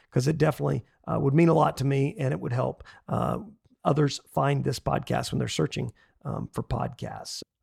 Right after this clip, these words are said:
All right, so now let's get to the giveaways. I'm gonna give four books away. One of them I'm gonna give away to someone who does a review on Apple Podcasts. So you can go to iTunes, Apple Podcasts.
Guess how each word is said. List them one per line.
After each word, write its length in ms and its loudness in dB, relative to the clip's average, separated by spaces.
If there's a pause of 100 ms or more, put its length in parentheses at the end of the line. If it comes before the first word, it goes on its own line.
All 100 8
right, 220 8
so 180 6
now 220 10
let's 200 6
get 180 6
to 80 2
the 100 4
giveaways. 840 4
I'm 180 4
gonna 220 6
give 680 6 (240)
four 400 8
books 320 4
away. 500 2 (220)
One 400 6
of 160 6
them 360 8 (400)
I'm 120 6
gonna 160 6
give 260 6
away 680 6 (220)
to 140 2
someone 920 4
who 140 6
does 540 6
a 100 4
review 880 4
on 140 2
Apple 320 2
Podcasts. 800 0 (100)
So 240 0
you 100 4
can 80 4
go 100 4
to 60 4
iTunes, 320 4
Apple 260 2
Podcasts. 460 2